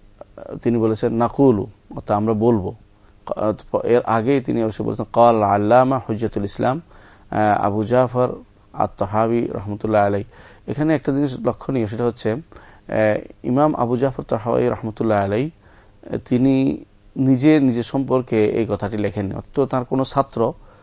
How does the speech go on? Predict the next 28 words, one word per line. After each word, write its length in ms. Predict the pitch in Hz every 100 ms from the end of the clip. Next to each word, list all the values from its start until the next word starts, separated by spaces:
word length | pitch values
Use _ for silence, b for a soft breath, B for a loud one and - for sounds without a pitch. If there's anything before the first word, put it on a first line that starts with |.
| b
তার 180 | 123 123 127
কোনো 200 | 143 147
ছাত্র 480 | - 117 - 113 180 b b -
অবশ্যই 400 | 117 120 - 139
এই 80 | 113
কথাটি 240 | 110 113
লিখেছেন 360 | 107 110 - 131
যে, 140 | 147 -
"ক্বাল 260 | 110 117
আল্লামা 640 | 117 104 107 120 131 143 151 b b b -
হুজ্জাতুল 400 | 127 117 110 107
ইসলাম 400 | 104 - 131 131
আবু 200 | - 104
জাফর 320 | 107 123 117
আল 120 | 107 104
ওয়াররাক 640 | 104 101 107 139 143 - b b b
আত-তাহাবী 640 | - - 113 104 120 131 120
বিমিসর 380 | 151 110 - 101
রাহিমাহুল্লাহ।" 580 | - 101 95 95 98 143 b b b b
আবু 220 | - 110
জা-, 220 | 117 131 -
আল্লামা 480 | 110 113 131 143 143
আবু 200 | 107 107
জা-, 240 | - 82 -
হুজ্জাতুল 340 | 110 110 104
ইসলাম 320 | 101 - 131 131
আবু 240 | 107 104
জাফর 460 | 104 117 123 135